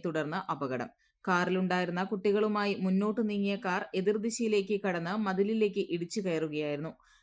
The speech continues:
കാർ നിയന്ത്രണം വിട്ട് പോകുമ്പോൾ രണ്ടു ഭാഗങ്ങളിൽ നിന്നും മറ്റു വാഹനങ്ങൾ കടന്നു പോകാത്തതിനാലാണ് തലനാരിഴയ്ക്ക് വലിയ അപകടമൊഴിവായത്. കാർ മതിലിൽ ഇടിച്ചു നിന്നതിനാലും വലിയ ദുരന്തം ഒഴിവായി.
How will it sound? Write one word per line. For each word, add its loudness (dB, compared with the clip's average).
കാർ 6
നിയന്ത്രണം 4
വിട്ട് 2
പോകുമ്പോൾ 2
രണ്ടു 0
ഭാഗങ്ങളിൽ 4
നിന്നും 0
മറ്റു 0
വാഹനങ്ങൾ 0
കടന്നു 0
പോകാത്തതിനാലാണ് -2
തലനാരിഴയ്ക്ക് 2
വലിയ 2
അപകടമൊഴിവായത്. 0
കാർ 6
മതിലിൽ 2
ഇടിച്ചു 0
നിന്നതിനാലും 0
വലിയ 2
ദുരന്തം 0
ഒഴിവായി. -2